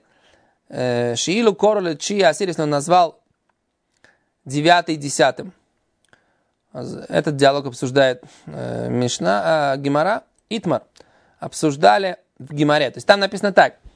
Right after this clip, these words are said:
Он назвал девятого десятым, э, и одиннадцатого назвал десятым. Говорит Бейт Шамай, есть алаха,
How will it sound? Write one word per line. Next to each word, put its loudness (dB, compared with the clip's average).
Он 0
назвал 0
девятого 0
десятым, 0
э, 0
и 2
одиннадцатого 0
назвал 2
десятым. 0
Говорит -2
Бейт -4
Шамай, 2
есть -6
алаха, 0